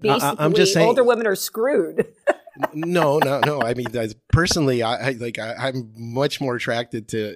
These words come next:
Speaker 1: age-appropriate women because, uh, <laughs> they are just, they're so much more interesting. It's not, it's not just the physical stuff. So I don't wanna
Speaker 2: Yeah.
Speaker 1: reduce all of human beings to that. I'm just saying that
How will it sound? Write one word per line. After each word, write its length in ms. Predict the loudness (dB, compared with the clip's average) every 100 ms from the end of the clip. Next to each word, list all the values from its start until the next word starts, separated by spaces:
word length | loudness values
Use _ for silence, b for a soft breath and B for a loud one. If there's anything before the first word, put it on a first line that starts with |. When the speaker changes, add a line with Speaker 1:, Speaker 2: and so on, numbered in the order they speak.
| -14
Speaker 1:
age-appropriate 1000 | -10 -6 -4 -2 0 2 4 2 0 0
women 440 | -4 -2 0 -2 -4
because, 540 | -6 -4 -4 -2 -4
uh, 260 | -2 -2 -2 -4
<laughs> 100 | -2
they 200 | 0 2
are 100 | 0
just, 300 | -4 -6 -2
they're 120 | -2
so 200 | 2 2
much 200 | 0 -2
more 200 | -4 -2
interesting. 480 | -2 -4 -6 -8 -10
It's 160 | -8
not, 260 | -8 -8 -10 B B
it's 220 | -12 -10 -8
not 260 | -8 -8
just 420 | -10 -6 -4 -4
the 80 | -6
physical 520 | -6 -4 -6 -8 -12
stuff. 260 | -10 -10 -6
So 140 | -2
I 40 | 0
don't 120 | 0
wanna 160 | 2 4
Speaker 2:
Yeah. 60 |
Speaker 1:
reduce 260 | 2 2 2
all 220 | 4 2
of 100 | 0
human 420 | -4 -8 -6 -8 -10 b b b b 2 0
beings 380 | 2 4 6 2
to 160 | 0 4
that. 320 | 6 6 6
I'm 100 | 6
just 220 | 6 6
saying 260 | 6 4 6
that 300 | 4 4